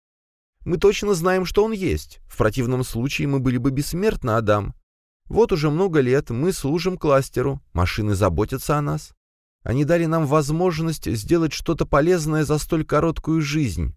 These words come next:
Они предоставили нам мобилизаторы и фактотумы, чтобы мы могли передвигаться.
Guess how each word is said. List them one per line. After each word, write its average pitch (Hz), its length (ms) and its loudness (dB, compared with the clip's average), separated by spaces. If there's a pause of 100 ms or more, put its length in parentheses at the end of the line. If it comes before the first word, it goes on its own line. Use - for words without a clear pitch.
Они 95 180 0
предоставили 104 600 0
нам 120 220 0
мобилизаторы 120 880 0
и 127 40 -2
фактотумы, 139 680 0
чтобы 131 320 0
мы 135 180 0
могли 147 320 0
передвигаться. 131 920 0